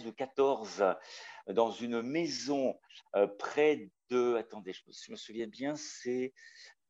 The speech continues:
euh, c'était au sud d'Édimbourg. Au sud d'Édimbourg, il y avait un, une maison, il y a eu un meurtre, et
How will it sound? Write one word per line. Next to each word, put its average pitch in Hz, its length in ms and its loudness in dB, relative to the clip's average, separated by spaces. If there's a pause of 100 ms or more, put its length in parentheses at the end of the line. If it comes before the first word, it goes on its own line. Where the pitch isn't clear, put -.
(240)
euh, 117 1160 0 (140)
c'était - 220 -4
au 113 60 -4
sud 160 400 -6
d'Édimbourg. 117 680 2 (260)
Au 110 40 -2
sud 151 200 -6
d'Édimbourg, 143 360 6
il 123 60 -2
y 117 60 4
avait 113 280 2
un, 98 380 -4
une 117 160 -10
maison, 143 480 -2 (440)
il 110 80 8
y 123 40 6
a - 20 4
eu 151 40 4
un 156 100 6
meurtre, 135 580 4 (420)
et 147 380 10